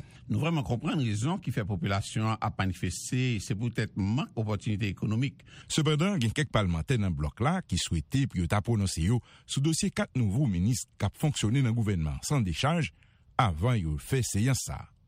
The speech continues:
Speaker 2: Chef gouvernement, Jacques Guy Lafontan, dans l'annonce qu'il fait sur Twitter, dit la présent dans le Parlement pour séance ça.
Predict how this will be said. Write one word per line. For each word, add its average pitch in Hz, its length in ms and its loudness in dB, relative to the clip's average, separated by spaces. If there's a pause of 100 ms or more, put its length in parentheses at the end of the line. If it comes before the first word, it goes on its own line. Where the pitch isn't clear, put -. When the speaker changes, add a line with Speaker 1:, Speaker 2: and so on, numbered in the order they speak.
(160)
Speaker 2:
Chef 110 280 0
gouvernement, 98 580 2
Jacques 82 380 0
Guy 82 240 2
Lafontan, 90 600 0 (600)
dans 92 160 2
l'annonce 90 360 2
qu'il 107 120 0
fait 127 140 2
sur 104 140 -2
Twitter, 101 400 0 (380)
dit 110 240 0
la 107 160 2
présent 92 580 0 (120)
dans 139 80 2
le 139 80 2
Parlement 101 500 2 (220)
pour 156 180 0
séance 113 460 0
ça. - 180 -8